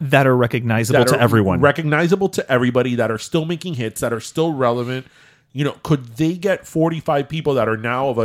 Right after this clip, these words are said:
Speaker 2: of a different generation?
Speaker 1: Right.
Speaker 2: I don't think they can. Or I think it would be a lot more challenging.
Speaker 1: It's a lot more challenging also just because everything is so much more fragmented.
Speaker 2: And, and when I was, when I was watching that,
Speaker 1: Right.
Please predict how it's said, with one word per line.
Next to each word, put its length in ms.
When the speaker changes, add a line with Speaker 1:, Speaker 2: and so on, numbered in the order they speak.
Speaker 2:
of 140
a 140
different 480
generation? 520
Speaker 1:
Right. 220
Speaker 2:
I 140
don't 160
think 140
they 100
can. 300
Or 140
I 100
think 180
it 40
would 120
be 80
a 80
lot 160
more 120
challenging. 480
Speaker 1:
It's 140
a 80
lot 160
more 140
challenging 520
also 300
just 160
because 160
everything 260
is 60
so 80
much 160
more 80
fragmented. 560
Speaker 2:
And, 200
and 220
when 140
I 120
was, 200
when 140
I 60
was 120
watching 440
that, 280
Speaker 1:
Right. 220